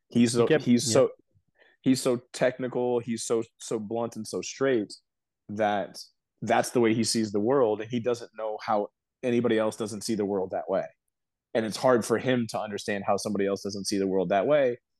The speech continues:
Speaker 1: And he needed other people to show him, you know what, there's other, there's other viewpoints and people see the world differently than you. So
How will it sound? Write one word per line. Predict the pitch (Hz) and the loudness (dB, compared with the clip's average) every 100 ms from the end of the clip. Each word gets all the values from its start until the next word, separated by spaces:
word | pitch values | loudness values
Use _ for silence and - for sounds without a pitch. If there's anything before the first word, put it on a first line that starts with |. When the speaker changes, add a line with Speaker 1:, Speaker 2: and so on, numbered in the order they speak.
| _ - | _ -10
Speaker 1:
And | 110 | -8
he | 131 135 | -4 0
needed | 131 120 | 0 0
other | 120 113 | 0 -2
people | 110 107 101 | -4 -6 -6
to | 98 | -8
show | - 110 | -2 -2
him, | 98 101 90 - _ _ | 0 -2 -4 -10 _ _
you | 113 | 0
know | 117 | 2
what, | 117 113 - | 4 2 0
there's | 120 110 113 | 2 2 2
other, | 107 107 101 98 _ | 0 0 -4 -8 _
there's | 117 123 | -2 0
other | 127 | 0
viewpoints | 107 113 - 101 - | -2 -8 -8 -10 -6
and | 98 | -2
people | 117 107 | 0 0
see | 104 110 | 2 2
the | 101 | 4
world | 92 90 | 4 4
differently | 107 110 98 98 | 2 -2 -2 -2
than | 90 78 | -2 -6
you. | 71 _ _ _ _ _ _ _ _ | -10 _ _ _ _ _ _ _ _
So | - 76 73 | 0 2 0